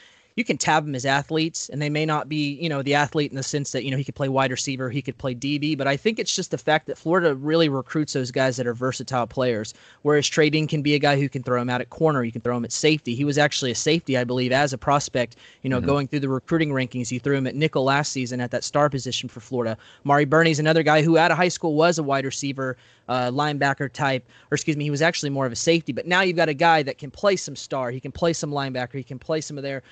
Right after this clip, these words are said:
Speaker 1: So I think those guys, like you mentioned, are hurt, the ones that are maybe jack of all trade kinda guys, but not a master of one position,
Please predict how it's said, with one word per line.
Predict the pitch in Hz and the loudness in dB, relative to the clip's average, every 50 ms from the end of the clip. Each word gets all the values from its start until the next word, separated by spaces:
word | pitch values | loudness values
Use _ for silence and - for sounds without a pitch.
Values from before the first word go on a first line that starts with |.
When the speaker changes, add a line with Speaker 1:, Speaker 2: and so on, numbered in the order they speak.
| - - _ | -20 -20 _
Speaker 1:
So | - - 220 | 0 4 4
I | 214 226 | 4 6
think | - 247 240 214 185 | 4 2 2 4 2
those | 196 185 165 | 2 2 2
guys, | 151 185 175 180 175 151 | 4 4 4 4 2 2
like | 165 160 156 - | 0 -2 -2 -2
you | 160 | -4
mentioned, | 156 160 160 160 - - 151 143 | -4 -4 -4 -4 -4 -6 -6 -4
are | 139 147 147 | -4 -4 -4
hurt, | - 165 156 147 - | -2 -4 -4 -4 -4
the | - 147 | -6 -4
ones | 156 165 165 156 | -4 -4 -2 0
that | 165 156 | 0 0
are | 156 | 2
maybe | 156 165 170 165 151 | 2 2 2 2 0
jack | 143 127 147 151 156 156 - | -2 -2 0 2 2 2 0
of | 156 139 | -2 -2
all | 147 143 143 | -2 -2 -2
trade | - - 156 147 147 143 | -2 -4 -4 -2 -2 -2
kinda | - 156 151 143 139 | -4 -4 -6 -4 -4
guys, | 135 143 143 143 135 | -2 -2 -2 -2 -4
but | - 139 139 | -4 -4 -2
not | 156 147 | -2 -2
a | 139 | -2
master | 131 131 135 139 139 - - - 135 | -2 -2 -2 -2 -2 -4 -6 -6 -6
of | 127 123 | -6 -6
one | 131 139 135 | -6 -8 -8
position, | 123 131 117 - 139 131 - - 139 135 | -8 -8 -6 -6 -6 -4 -4 -6 -6 -6